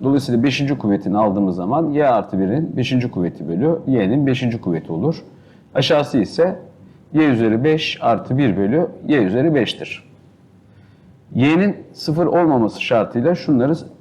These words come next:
sadeleştirebiliriz. Y üzeri beşleri. Dolayısıyla sadeleştirdiğimiz zaman y artı birin beşinci kuvveti bölü y'nin beşinci kuvveti artı bir elde ederiz.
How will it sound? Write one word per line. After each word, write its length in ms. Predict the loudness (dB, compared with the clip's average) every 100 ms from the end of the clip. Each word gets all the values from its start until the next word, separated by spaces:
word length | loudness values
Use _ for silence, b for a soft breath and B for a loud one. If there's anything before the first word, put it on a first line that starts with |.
| -20
sadeleştirebiliriz. 1160 | -6 0 2 2 0 0 0 0 -2 -4 -6 -8
Y 120 | -2
üzeri 340 | 0 0 -4 -4
beşleri. 500 | -6 -6 -2 -2 0
Dolayısıyla 340 | 0 0 -2
sadeleştirdiğimiz 840 | 0 0 2 0 -2 -6 -4 -4 -6
zaman 340 | -4 -2 -2 -2
y 220 | 2 2
artı 360 | 2 0 -2 -4
birin 280 | -2 -2 -2
beşinci 360 | -2 -2 -6
kuvveti 360 | -4 -4 -4 -4
bölü 260 | 0 0 -2 B B B -2
y'nin 440 | 2 4 4 2
beşinci 380 | 0 -2 -2 0
kuvveti 260 | -2 0
artı 320 | 2 0 0 0
bir 80 |
elde 220 | 2 2 -2
ederiz. 460 | -10 -14 -16 -20